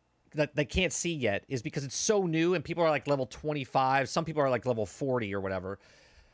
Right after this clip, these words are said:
But I think once you get up to the higher levels of the craftsmanship to make jewelry and weapons and furniture and all this other stuff, it's gonna get less and less, um, it's gonna weed itself out,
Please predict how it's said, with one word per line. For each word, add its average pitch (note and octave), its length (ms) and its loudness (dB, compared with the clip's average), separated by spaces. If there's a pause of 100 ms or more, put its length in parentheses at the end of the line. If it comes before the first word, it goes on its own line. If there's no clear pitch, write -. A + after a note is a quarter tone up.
(680)
But F#3+ 100 6
I F3+ 40 2
think C4+ 320 2
once F3 440 0
you G3 60 0
get F3 140 4
up E3+ 120 0
to D#3+ 100 -2
the D3 80 6
higher D3 420 2
levels C3+ 560 2
of C3+ 100 2
the A#2 80 0
craftsmanship B2+ 760 0
to C3 80 -4
make A#2 140 -2
jewelry B2+ 480 0
and G#2+ 200 -2
weapons B2+ 520 0
and G2+ 120 -8
furniture C3+ 540 -2
and A#2 80 0
all A#2+ 120 4
this A#2 160 0
other A#2 140 0
stuff, B2+ 440 0 (320)
it's D3+ 220 -2
gonna A3 140 2
get F3+ 220 0
less C#3+ 280 0
and C3+ 140 -4
less, B2+ 460 0
um, G#2+ 520 2 (420)
it's C#3+ 140 -2
gonna F#3+ 120 4
weed D#3 260 2
itself C3+ 380 2
out, G2 280 2